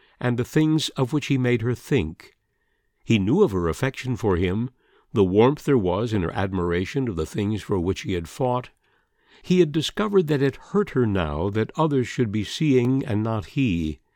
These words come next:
pained her to watch so sorry a thing as his falling below himself,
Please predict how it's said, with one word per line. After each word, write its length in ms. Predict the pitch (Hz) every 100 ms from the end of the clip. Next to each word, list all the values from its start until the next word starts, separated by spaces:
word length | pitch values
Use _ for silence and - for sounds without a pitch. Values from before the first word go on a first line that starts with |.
| _ _ _ _ _
pained 360 | - 190 214 160
her 100 | 127
to 140 | 120
watch 280 | 113 143 -
so 140 | -
sorry 480 | 98 - 151 165 147
a 60 | 120
thing 360 | - 110 92
as 140 | 90 85
his 160 | 95
falling 400 | - 131 120 117
below 280 | 95 98 123
himself, 680 | 95 90 - 98 92 85